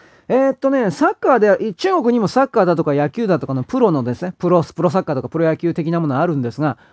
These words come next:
これ軒並み、まあまあ冬だからっていうのもありますけど、人々がたくさん集まるようなスポーツ的な催し物ってたま、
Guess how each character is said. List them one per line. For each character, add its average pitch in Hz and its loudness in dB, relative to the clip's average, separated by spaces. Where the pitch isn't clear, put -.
こ 277 2
れ 339 4
軒 240 0
並 302 2
み、 - -10
ま 208 2
あ 160 2
ま 180 4
あ 180 0
冬 214 -2
だ 381 4
か 180 0
ら 196 2
っ - -6
て 190 -8
い 165 -2
う - 0
の 139 0
も 131 0
あ 123 -2
り 131 -2
ま 160 -2
す - -12
け 123 -8
ど、 143 -2
人 339 0
々 185 0
が 175 2
た 170 -4
く - -10
さ 233 0
ん 220 -2
集 226 -6
ま 262 4
る 190 2
よ 185 2
う 175 -2
な 160 -2
ス - -16
ポ 240 0
ー 214 -2
ツ 233 -2
的 226 -6
な 240 2
催 196 2
し - -8
物 214 -2
っ - -6
て 160 -4
た 202 -2
ま、 160 -2